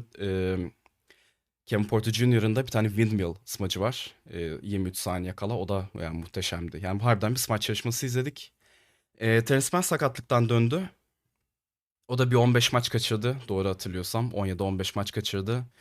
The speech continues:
Eee, bayağı kötü başlamıştı sezona ama, eee, bench'ten gelip ivme yakalamıştı.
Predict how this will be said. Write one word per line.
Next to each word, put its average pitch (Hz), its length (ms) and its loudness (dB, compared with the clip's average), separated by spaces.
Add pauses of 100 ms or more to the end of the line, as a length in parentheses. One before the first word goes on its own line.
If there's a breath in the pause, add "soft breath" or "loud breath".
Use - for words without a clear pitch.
(600 soft breath)
Eee, 110 340 2
bayağı 123 260 6
kötü 127 220 -2
başlamıştı 113 520 0
sezona 120 420 0
ama, 113 420 4
eee, 98 260 0
bench'ten 113 400 2
gelip 135 520 -4
ivme 123 220 4
yakalamıştı. 147 580 0